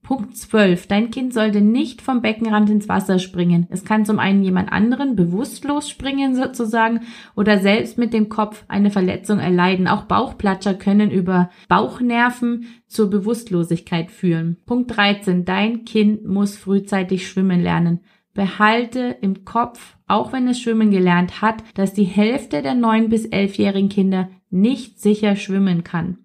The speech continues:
Punkt vierzehn. Sichere alle Wasserstellen in der Umgebung deines Hauses und behalte auch im Kopf, dass auch Pfützen für kleine Kinder gefährlich sein können.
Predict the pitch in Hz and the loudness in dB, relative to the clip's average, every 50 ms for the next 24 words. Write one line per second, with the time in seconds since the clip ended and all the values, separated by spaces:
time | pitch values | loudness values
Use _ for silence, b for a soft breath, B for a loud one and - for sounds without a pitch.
0 | _ - 269 277 285 277 - - - 254 247 247 247 - - 202 180 160 165 175 | _ -6 -4 -4 -4 -4 -6 -2 0 0 0 0 -4 -4 -2 0 0 0 0 -4
1 | - _ - - 254 277 269 - 302 294 277 254 - - - 226 262 285 302 311 | -6 _ -6 -4 -4 -2 0 0 0 2 0 -2 0 0 0 0 2 2 2 0
2 | 311 320 233 185 202 208 233 233 - 277 269 254 - - - 220 214 214 220 220 | 0 -2 -2 0 2 2 2 0 0 -2 -2 -2 -4 -4 0 0 2 2 2 0
3 | 220 226 233 - - _ 220 233 247 262 262 277 262 - - 214 214 185 185 196 | 0 -2 -4 -8 -6 _ -2 -2 0 0 -2 -2 -2 0 2 2 2 2 4 2
4 | 208 208 220 220 214 196 190 185 185 180 170 180 - - 180 175 180 202 233 233 | 4 4 4 2 2 2 2 2 2 0 0 -2 -6 -2 0 2 2 2 -2 -4
5 | 262 269 262 - 190 190 185 180 175 175 175 180 196 202 226 247 - - 254 - | -6 -10 -8 -4 -2 -2 -2 0 -2 0 0 0 0 0 0 -2 -2 -2 -4 -4
6 | 269 262 262 - - 226 226 226 220 - - 185 185 185 - 208 214 208 - - | -6 -6 -6 0 2 2 2 2 -2 -4 -4 -4 -2 -2 -4 -4 -4 -6 -8 -16
7 | - - 254 254 254 - - 254 247 247 196 180 180 - 196 190 208 226 233 226 | -8 -6 -6 -6 -6 -4 -2 -2 0 0 -2 -4 0 0 2 2 4 2 0 0
8 | - 214 202 196 196 185 180 180 - - 175 170 175 175 170 - - 170 160 160 | 2 2 2 2 2 0 -2 -4 -2 -2 0 0 2 0 -2 -2 -2 -2 -2 -2
9 | 170 - - 170 170 175 | -6 -6 -6 -6 -6 -6